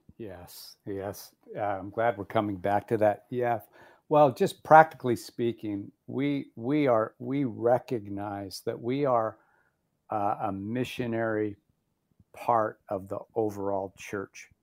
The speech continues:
We, we come alongside the church. So we, uh, we from the very, uh, beginning of a-, any staff missionary's career, uh, we are called to be part of a local church. And, um,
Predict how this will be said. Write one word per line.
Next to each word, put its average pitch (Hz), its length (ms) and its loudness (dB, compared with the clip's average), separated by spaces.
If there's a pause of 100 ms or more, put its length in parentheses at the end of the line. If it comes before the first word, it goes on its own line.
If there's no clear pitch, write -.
(640)
We, 113 600 -2 (120)
we 113 260 -4
come 113 300 -4
alongside 107 840 -4
the 98 80 -12
church. - 640 -14
So 101 220 -8
we, 113 300 -4
uh, 101 140 0 (140)
we 113 260 -4
from 98 280 -10
the 90 80 -10
very, 101 480 -6 (360)
uh, 90 340 -14
beginning 113 480 -4
of 101 120 -8
a-, 113 260 -4
any 117 160 -8
staff 123 380 -2 (380)
missionary's 110 840 -8 (200)
career, 98 520 -6 (600)
uh, 90 260 -8
we 104 280 -6
are 104 120 -4
called 104 460 -6
to - 80 -20
be 98 140 -8
part 98 340 -8
of 95 80 -12
a - 20 -10
local 95 460 -10
church. - 560 -2 (880)
And, 120 420 2
um, 113 440 4